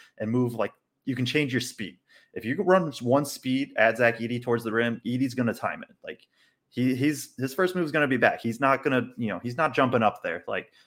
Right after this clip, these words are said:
his first move is gonna be back to the rim. If you can change speed, then that's when you get him a little bit in trouble, like Coach Fino did a bit. But when guards go straight at him, like, I've, I've been kinda saying it all year, is like,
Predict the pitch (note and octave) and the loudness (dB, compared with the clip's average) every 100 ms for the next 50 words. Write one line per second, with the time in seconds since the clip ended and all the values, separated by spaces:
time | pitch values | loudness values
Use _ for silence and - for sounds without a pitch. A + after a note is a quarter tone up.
0 | _ A#2+ A#2+ D3 D3+ D3+ B2+ C3+ C3 A#2+ | _ -2 2 2 2 -2 0 0 2 6
1 | A#2 A#2 G#2+ G#2+ G#2+ G#2 B2+ B2+ C3+ - | 6 4 -2 0 0 0 -2 -2 -4 -4
2 | D#3 D3+ - - C#3+ D3+ F3+ F3 _ _ | -4 -6 -12 -4 0 0 -2 -6 _ _
3 | _ _ G2+ A#2 C#3 C#3 C3+ C#3+ C#3+ B2+ | _ _ 6 8 8 6 4 0 -2 -4
4 | - C#3+ C#3 A2 A2 C3 C#3+ B2+ C#3+ C3+ | 2 4 4 2 2 2 0 -2 -2 2
5 | A#2 - A#2+ - A#2 A2 A2 G#2+ F#2+ A2+ | 0 0 -6 -4 -2 0 2 0 4 4
6 | - - F#2 - _ _ _ _ _ _ | 2 0 0 -2 _ _ _ _ _ _
7 | _ - A2+ C#3 B3+ D4+ - G#3+ E3 C#3 | _ -6 2 4 4 2 6 8 10 10
8 | B2 A2 G#2 G2+ B2+ - C#3 G#3 A3 G#3+ | 8 4 2 4 6 6 6 4 0 0
9 | D3+ C3 F3+ A2+ G#2 B2 F#2+ G2 F#2+ - | 0 0 2 4 4 2 -2 -2 -6 -6